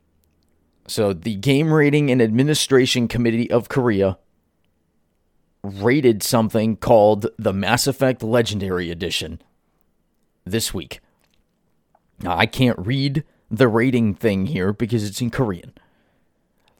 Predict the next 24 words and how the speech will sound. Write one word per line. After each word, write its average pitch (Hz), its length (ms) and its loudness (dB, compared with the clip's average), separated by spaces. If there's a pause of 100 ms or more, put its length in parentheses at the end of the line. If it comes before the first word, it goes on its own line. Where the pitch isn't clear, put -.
(1160)
But 131 220 4
it's, 123 260 -2
it's 127 200 0
just 147 280 4
another 131 280 0
sign 113 320 -2
that 107 140 -4
this 113 180 -4
thing's 107 200 -4
coming. 101 440 -4 (1040)
Now, 123 240 -2
I 131 180 0
believe 123 460 -2 (220)
the, 107 440 -2 (360)
the 123 200 0
report 107 500 0
from 113 220 -4
Jeff 104 260 0
Grubb 104 260 2
that 104 120 2
it 95 80 0
got 104 180 -2
delayed 101 500 -2
to 85 200 -2